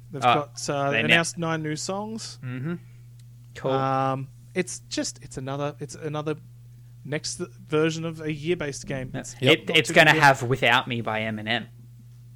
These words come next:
Speaker 1: Very good. Well, and the thing
Speaker 3: Ooh.
Speaker 1: is, I mean, I've
Speaker 3: An
Speaker 1: got
Speaker 3: old
Speaker 1: Just
Speaker 3: song,
Speaker 1: Dance
Speaker 3: not from
Speaker 1: twenty twenty.
Speaker 3: twenty twenty. Okay.
Speaker 1: I, I've got Just Dance twenty twenty, and it's just like, here's a short list of songs,
Speaker 3: Hmm.
Speaker 1: and then here's a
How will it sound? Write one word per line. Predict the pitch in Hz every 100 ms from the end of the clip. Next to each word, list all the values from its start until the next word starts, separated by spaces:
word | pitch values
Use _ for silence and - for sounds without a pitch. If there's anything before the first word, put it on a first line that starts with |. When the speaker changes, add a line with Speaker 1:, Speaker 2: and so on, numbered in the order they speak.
| - - - - -
Speaker 1:
Very | 131 127
good. | 139 143
Well, | 190 262 - -
and | 240
the | 262
thing | 214 202
Speaker 3:
Ooh. |
Speaker 1:
is, | 175 151
I |
mean, | 165 160 - - - - - -
I've | 190 220
Speaker 3:
An | 135
Speaker 1:
got | 139
Speaker 3:
old | 180
Speaker 1:
Just | - 165
Speaker 3:
song, | 160
Speaker 1:
Dance | 127
Speaker 3:
not | 135
from | - 156
Speaker 1:
twenty | - 147 143
twenty. |
Speaker 3:
twenty | 123 139 113 95 - - -
twenty. | 156 - 117 120
Okay. | 180
Speaker 1:
I, | - - - -
I've | 226
got | 196 202
Just | - 180 196
Dance | 175
twenty | - 160
twenty, | 151 160 135
and | 151 151
it's | 147
just | - 165 165
like, | 147
here's | - 196 233
a | 214 175
short | - - 160 -
list | 147 -
of | 135
songs, | - 123 113 - - -
Speaker 3:
Hmm. | 117 101
Speaker 1:
and | 151
then | 147 139
here's | 175 202 214
a | 202